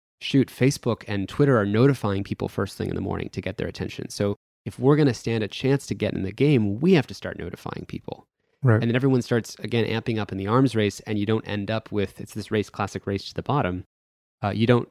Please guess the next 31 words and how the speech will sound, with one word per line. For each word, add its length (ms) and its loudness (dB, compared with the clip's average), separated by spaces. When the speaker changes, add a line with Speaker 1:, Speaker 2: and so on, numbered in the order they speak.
Speaker 1:
end 180 2
up 200 -2
with 180 2
a, 80 -2
you 60 -4
know, 80 -2
a 40 -2
screen 300 0
you 80 4
wanna 160 0
wake 240 -2
up 120 -4
to 100 -2
in 60 0
the 60 -2
morning 300 -2
at 80 -4
all. 260 0
It's 100 -14
not 120 -4
good 140 -2
for 120 -4
anybody. 480 0
But 100 0
it 80 -6
all 220 6
became, 600 -4
came 240 4
from 220 0
this, 400 -4
um, 380 -8